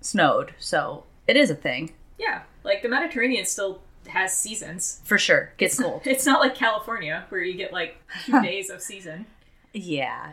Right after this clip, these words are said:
Speaker 1: in the same week.
Speaker 2: Yeah.
Speaker 1: <laughs> All four seasons are in one week in August.
Speaker 2: Yep.
Speaker 1: <laughs>
Speaker 2: Just the, it, it storms
Speaker 1: Yep.
Speaker 2: three times a year here.
Speaker 1: That's about it.
Speaker 2: Yeah.
Speaker 1: Um, okay, so if the olives themselves have a freezing before they are processed, then they can have this sort of,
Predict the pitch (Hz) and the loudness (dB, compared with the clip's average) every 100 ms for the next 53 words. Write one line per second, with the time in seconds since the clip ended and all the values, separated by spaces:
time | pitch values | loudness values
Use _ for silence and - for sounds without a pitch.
0 | - 202 190 - 139 127 - - 784 762 | -4 -2 -2 -2 -4 -6 -12 -14 -12 -10
1 | 932 - - 1047 571 571 523 - 403 - | -4 -2 -2 8 8 10 8 8 -2 0
2 | 679 - 247 254 269 262 262 196 175 165 | -4 6 12 12 12 6 6 0 0 0
3 | 180 170 165 160 165 262 262 - 220 220 | 0 0 -2 -2 0 0 -2 -4 -2 0
4 | 214 151 - - - - - - 247 - | 2 2 2 -10 -14 -18 -20 -2 2 2
5 | 403 - 466 - _ _ _ 285 - 247 | 2 0 0 -2 _ _ _ -16 -14 -10
6 | 240 233 226 - 226 - - 214 196 180 | -4 -4 -6 -10 -8 -8 -8 -6 -6 -6
7 | - - - 190 214 208 214 196 196 160 | -10 -10 -6 -4 -4 -6 -10 -10 -10 -12
8 | 160 170 170 - - 151 151 202 240 403 | -12 -14 -14 -14 -10 -10 -6 -2 -2 0
9 | 392 359 _ - 370 - - - 214 214 | -4 -6 _ -12 -12 -12 -16 4 10 12
10 | 208 233 196 170 247 208 196 - 220 214 | 12 8 6 6 8 10 10 8 4 2
11 | - 247 233 226 - 233 294 294 262 220 | -8 -2 0 2 4 6 4 0 -6 -4
12 | - 196 185 180 - - - - 190 180 | 4 6 6 2 -6 -6 -8 -6 4 4
13 | 175 175 - 185 170 175 160 160 - 202 | 4 -6 -4 -4 -2 -6 -6 -8 -8 0
14 | 175 165 156 160 175 156 143 156 - 131 | 4 4 2 0 0 0 0 -2 0 -4
15 | 143 131 - 156 151 156 151 156 156 147 | -4 -8 -8 -8 -8 -8 -6 -6 -6 -8
16 | - - 165 143 143 | -8 -6 -6 -6 -8